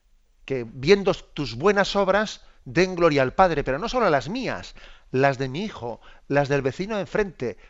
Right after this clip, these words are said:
las del otro, las de mi enemigo, la de, la, las de ese que no me saluda por la calle, que cuando voy me da la, da la vuelta a la cara, ¿no? También estoy pidiendo que sus buenas obras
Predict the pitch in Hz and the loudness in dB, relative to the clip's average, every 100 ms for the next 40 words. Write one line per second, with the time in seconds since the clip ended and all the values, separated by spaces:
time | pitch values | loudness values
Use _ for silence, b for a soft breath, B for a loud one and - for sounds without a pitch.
0 | - 139 143 139 190 - 139 156 151 139 | -4 0 2 0 -2 -2 -2 2 2 2
1 | 147 151 156 143 139 226 175 120 - b | -2 -2 -2 -2 -4 -6 -4 -6 -6 b
2 | b 127 131 143 135 139 - 139 131 127 | b -4 -2 0 0 0 0 -2 -2 -2
3 | 208 - 208 180 180 208 196 175 175 202 | -2 -2 -4 -2 -2 -2 -2 -4 -4 0
4 | 180 - 147 139 - 214 110 80 - - | -2 -2 -2 -2 -2 -6 -6 -18 -20 -20
5 | - _ - - _ - 123 123 123 180 | -20 _ -20 -20 _ -18 -12 -10 -4 -2
6 | 202 170 139 170 180 151 180 170 180 185 | -2 -2 -2 0 -2 -2 0 0 -2 -2
7 | 156 - 196 131 156 - b b b b | -2 0 0 0 -4 -14 b b b b
8 | b 120 135 180 - 196 190 185 196 185 | b -10 -6 -6 -4 -4 -2 -4 -2 -4
9 | 143 127 - 123 113 196 196 175 185 175 | -4 -6 -10 -10 -4 -2 -2 -2 -2 0
10 | 165 - | 0 -4